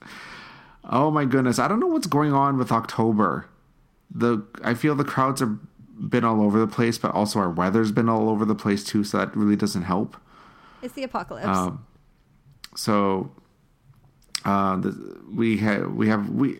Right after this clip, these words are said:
Speaker 1: er, sorry, we get our crowd information from, uh, a Japanese crowd calendar. I have a link on the website. You could just go on the website and type in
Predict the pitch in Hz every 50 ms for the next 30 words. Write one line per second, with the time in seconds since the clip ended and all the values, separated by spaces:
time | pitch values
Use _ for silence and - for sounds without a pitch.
0 | - 107 104 95 92 - - 131 117 107 104 120 123 120 156 139 - 131 123 -
1 | - 156 170 160 143 135 123 127 120 110 110 - 139 123 113 104 - - 107 104
2 | 104 101 98 - - - 92 90 90 87 - - 92 87 - 98 90 - - 90
3 | 85 - - - 131 131 131 - 120 110 104 101 92 92 92 90 82 85 92 92
4 | 87 95 92 90 95 104 104 104 104 - - - - - - - - - - -
5 | - - - - - 147 156 151 143 120 110 101 98 95 - - - 98 95 95
6 | - 104 92 107 95 98 95 - - - 98 95 92 92 92 95 92 87 - 95
7 | 95 90 90 - 95 90 - - 90 90 87 87 -